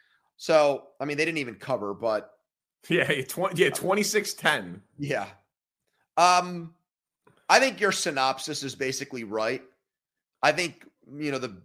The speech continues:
Speaker 1: the takeaway there is that Kansas City's good enough where they can kind of pace themselves against a bad team. And, you know, the Rams are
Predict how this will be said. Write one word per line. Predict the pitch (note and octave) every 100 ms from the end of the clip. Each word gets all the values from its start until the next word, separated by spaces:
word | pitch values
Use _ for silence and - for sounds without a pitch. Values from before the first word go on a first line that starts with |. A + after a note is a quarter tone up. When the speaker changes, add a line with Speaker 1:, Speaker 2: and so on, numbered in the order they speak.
| -
Speaker 1:
the | C3
takeaway | D#3+ D#3+ D#3+ C#3+
there | B2+ C#3 C3+
is |
that | B2 -
Kansas | C#3 C3 B2+
City's | C#3+ B2 -
good | - B2
enough | A#2 A#2 -
where | A2
they | A2+
can | A#2+ G#2+
kind | A#2 G#2+
of | -
pace | A#2+ A#2
themselves | B2 A2 - A2 G2+ -
against | F#2+ G#2 G#2 - - - _ _ _ _ _ _ _ _ -
a | A2
bad | A#2+ A2+ A2
team. | B2 A2 A#2+
And, | A2+ G#2 G2 G2 _ _ _ _ _ _ _ -
you | A#2+
know, |
the | A2+
Rams | A2+ A#2+ A#2 A#2+ A#2 A2 - -
are | A#2 A#2+ C3 A#2+ F2+